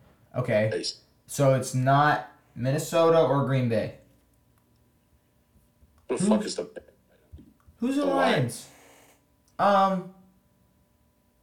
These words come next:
Speaker 1: who is the Lions, or Lions tight end?
Speaker 2: Ebron? No, he's gone.
Speaker 1: Fuck no, dude. Um,
Speaker 2: <laughs>
Speaker 1: what the fuck?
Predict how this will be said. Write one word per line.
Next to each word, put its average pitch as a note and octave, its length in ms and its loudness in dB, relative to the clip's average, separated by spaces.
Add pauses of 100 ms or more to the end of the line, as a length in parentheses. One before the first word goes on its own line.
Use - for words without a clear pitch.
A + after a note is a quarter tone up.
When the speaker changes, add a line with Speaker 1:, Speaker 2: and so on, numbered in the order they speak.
(140)
Speaker 1:
who D#4 140 -4
is G4+ 160 -2
the C#3 60 0
Lions, G2 680 -6 (1300)
or C3 140 -2
Lions A2 640 -6 (400)
tight A2 180 -6
end? G2+ 260 -10 (800)
Speaker 2:
Ebron? D3 480 -6 (260)
No, F2 360 -8
he's G2+ 160 -8
gone. - 220 -6
Speaker 1:
Fuck - 320 -10 (120)
no, - 140 -14 (180)
dude. B2 220 -4 (640)
Um, F3 600 2 (1000)
Speaker 2:
<laughs> - 100 -2 (2750)
Speaker 1:
what D#4+ 240 -12
the - 140 -8
fuck? - 520 -12